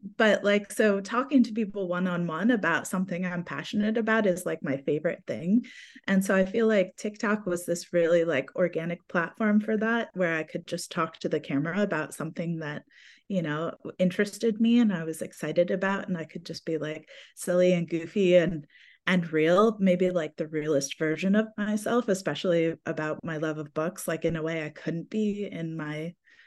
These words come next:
actual day-to-day life. And I think that people connected with that because they might have seen themselves in me too, and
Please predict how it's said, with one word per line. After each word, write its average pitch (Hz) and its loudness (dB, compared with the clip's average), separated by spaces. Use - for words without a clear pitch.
actual 160 -2
day-to-day 160 -4
life. 156 -2
And 160 -8
I 180 -2
think 196 0
that 180 2
people 196 -2
connected 175 0
with 170 -2
that 143 -6
because 165 -4
they 156 -4
might 165 -6
have 170 -2
seen 165 -2
themselves 165 0
in 156 -2
me 165 -4
too, 165 0
and 156 -2